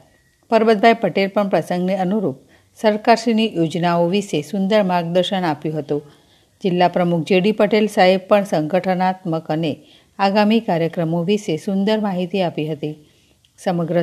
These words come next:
સભાનું સંચાલન જિલ્લાના મહામંત્રી વિજયભાઈ પંડ્યા કર્યું હતું. અંતમાં આભાર વિધિ શહેર પ્રમુખ અરવિંદભાઈ રાવલે કરી હતી.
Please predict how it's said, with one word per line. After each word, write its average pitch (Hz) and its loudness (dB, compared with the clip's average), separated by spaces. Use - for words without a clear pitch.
સભાનું 190 -2
સંચાલન 165 -4
જિલ્લાના 196 0
મહામંત્રી 165 -6
વિજયભાઈ 208 2
પંડ્યા 165 -2
કર્યું 160 -2
હતું. 151 -8
અંતમાં 202 -2
આભાર 156 -2
વિધિ 165 -2
શહેર 202 0
પ્રમુખ 196 -2
અરવિંદભાઈ 175 -2
રાવલે 156 -4
કરી 147 -4
હતી. 139 -6